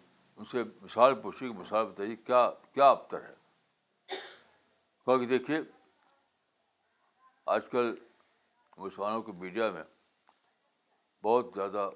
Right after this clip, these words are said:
ملائن کیا جا رہا ہے، مثلاً تین طلاق کے مسئلے کو لے کر۔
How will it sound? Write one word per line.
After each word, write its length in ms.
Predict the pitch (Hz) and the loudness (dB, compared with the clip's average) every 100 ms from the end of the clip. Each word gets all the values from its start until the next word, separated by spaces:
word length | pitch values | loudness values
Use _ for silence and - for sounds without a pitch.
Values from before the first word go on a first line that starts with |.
| - | -12
ملائن 440 | 80 104 120 123 | -6 2 2 2
کیا 140 | - 87 | -6 -8
جا 180 | 76 | -8
رہا 100 | 67 | -10
ہے، 60 | 62 - _ _ _ _ _ _ _ _ _ _ _ _ _ _ _ _ _ _ - | -16 -20 _ _ _ _ _ _ _ _ _ _ _ _ _ _ _ _ _ _ -14
مثلاً 360 | 98 127 113 95 _ _ _ _ | -10 -8 -8 -10 _ _ _ _
تین 200 | 139 139 | -4 -2
طلاق 340 | 123 110 110 | 0 2 2
کے 80 | 117 | 0
مسئلے 300 | 98 90 98 | -8 -8 -8
کو 140 | 82 87 | -8 -10
لے 100 | 73 | -12
کر۔ 160 | - | -14